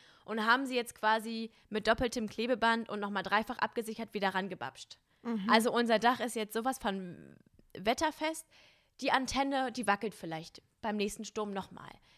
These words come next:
Speaker 1: Aber das ist jetzt wirklich sehr in
Speaker 2: Ich
Speaker 1: Stein
Speaker 2: finde, das
Speaker 1: gemeißelt.
Speaker 2: hast du sehr schön gesagt.
Speaker 1: Ja.
Speaker 2: Ich habe einen kleinen Kloß im Hals.
Speaker 1: Nein.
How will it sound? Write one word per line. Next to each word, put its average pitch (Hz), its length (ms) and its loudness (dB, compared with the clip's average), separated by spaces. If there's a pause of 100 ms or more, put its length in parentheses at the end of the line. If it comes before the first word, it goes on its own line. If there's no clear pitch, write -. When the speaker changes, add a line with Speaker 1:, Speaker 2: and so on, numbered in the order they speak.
(180)
Speaker 1:
Aber 208 260 6
das 226 260 2
ist - 160 -8
jetzt 226 300 -6
wirklich 208 360 -6
sehr 190 360 -4
in - 1000 -18
Speaker 2:
Ich 196 80 -6
Speaker 1:
Stein 285 120 0
Speaker 2:
finde, 262 160 2
das 277 200 0
Speaker 1:
gemeißelt. 269 180 -2
Speaker 2:
hast - 100 -12
du 254 60 -4
sehr 233 200 -4
schön 190 320 -8
gesagt. 190 380 -16
Speaker 1:
Ja. 185 220 -6 (160)
Speaker 2:
Ich - 100 -6
habe 247 140 0
einen 247 100 0
kleinen 240 340 0
Kloß 240 360 -2
im 208 180 -6
Hals. 196 240 -8
Speaker 1:
Nein. 175 720 -4